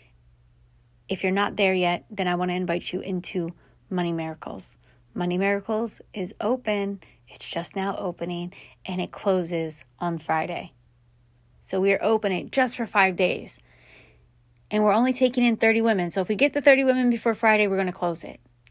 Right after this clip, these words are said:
And that's just because in this program, it is a digital course, which is do it at your own pace throughout the week. However, we have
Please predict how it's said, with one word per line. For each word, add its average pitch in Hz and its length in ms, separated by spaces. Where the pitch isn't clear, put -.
And 202 160
that's 220 260
just 247 220
because 202 520
in 220 200
this 233 220
program, 262 580
it 233 140
is 233 160
a 285 60
digital 220 340
course, 208 420
which 214 180
is 196 120
do 202 160
it 220 80
at 190 140
your 185 140
own 196 220
pace 190 360
throughout 185 320
the 190 100
week. 190 340
However, 196 560
we 208 180
have 190 520